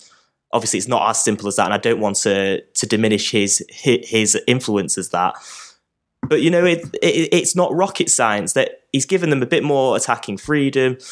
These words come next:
and, you know, it's, it's doing very well at the moment. So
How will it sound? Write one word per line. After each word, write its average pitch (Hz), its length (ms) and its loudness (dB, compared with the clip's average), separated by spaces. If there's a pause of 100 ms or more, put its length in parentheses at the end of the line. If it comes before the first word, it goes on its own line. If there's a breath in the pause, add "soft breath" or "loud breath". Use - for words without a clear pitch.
(420 loud breath)
and, 131 520 2
you 139 100 0
know, 135 120 4
it's, 127 120 0 (120)
it's - 400 -2 (640)
doing 143 400 4 (300)
very 147 360 2
well 170 220 2
at - 80 -4
the 123 80 2
moment. 107 500 0
So 127 480 0